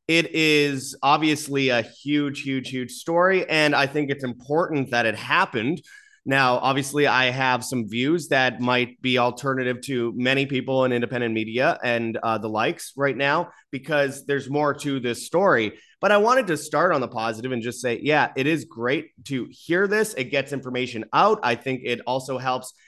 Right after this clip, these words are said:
get the public to generally steer away from supporting war with Russia, which is, of course, part of the modus operandi. But it's also important to point out that, uh, you know, Putin and Zelensky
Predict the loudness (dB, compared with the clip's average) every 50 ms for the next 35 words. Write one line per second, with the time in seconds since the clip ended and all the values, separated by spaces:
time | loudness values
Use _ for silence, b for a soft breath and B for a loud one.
0 | b b -2 -2 -2 -2 -6 -2 0 0 2 2 4 2 2 2 0 -4 -2 0
1 | 2 2 0 -2 -2 0 0 2 2 2 0 0 0 0 -2 -2 -4 -6 -4 -2
2 | 0 0 0 0 0 0 0 0 0 -2 -4 -6 -4 -6 -8 -10 -10 _ -2 0
3 | 0 0 0 0 -2 -2 -6 -10 _ -14 -6 -2 2 4 4 4 4 2 0 -2
4 | -4 -4 -4 -2 0 0 0 2 2 0 2 2 0 -2 -2 -2 -2 -2 -2 -6
5 | -8 -4 -2 -2 -2 -2 -4 B B B B B B B B 0 2 2 2 2
6 | 2 2 2 2 0 0 -2 -2 0 0 0 0 0 2 2 2 2 2 2 0
7 | -6 -6 -4 -2 -2 -2 0 -2 -4 -4 -4 -4 -6 -6 -4 -4 -6 -8 -8 B
8 | B B B B _ -4 -2 0 0 0 -2 -4 -8 -12 -6 -2 -2 -2 0 0
9 | 0 0 0 0 -2 -6 -8 -4 -2 0 0 0 -2 -6 b b b b b b
10 | b b _ _ _ -4 -2 -2 0 0 0 0 0 0 -2 -4 -4 0 2 2
11 | 2 4 2 2 2 0 0 0 0 0 0 -2 -2 -4 -2 0 2 0 0 0
12 | -4 -6 -4 -4 -2 -4 -4